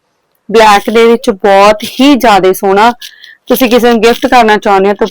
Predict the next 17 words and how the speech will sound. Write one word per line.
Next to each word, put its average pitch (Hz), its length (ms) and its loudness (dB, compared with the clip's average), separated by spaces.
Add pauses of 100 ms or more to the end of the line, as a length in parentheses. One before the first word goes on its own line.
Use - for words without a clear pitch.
ਬਹੁਤ 220 420 2 (160)
ਵਧੀਆ 208 300 0
ਸੂਟ 202 360 -4
ਨੇਗੇ। 196 340 0 (580)
ਕੋਈ 247 160 2
ਵੀ 254 100 2
ਲਾਂਭਾ 190 340 2
ਨਹੀਂ 220 200 0
ਹੈਗਾ, 220 200 0
ਇੱਕ, 226 200 -4 (280)
ਇੱਕ 233 240 -4
ਪਰਸੈਂਟ 208 420 -2
ਵੀ 214 80 2
ਇਹਨਾਂ 214 180 0
ਦਾ 214 160 -2
ਸੂਟਾਂ 208 300 -2
ਦਾ 196 120 0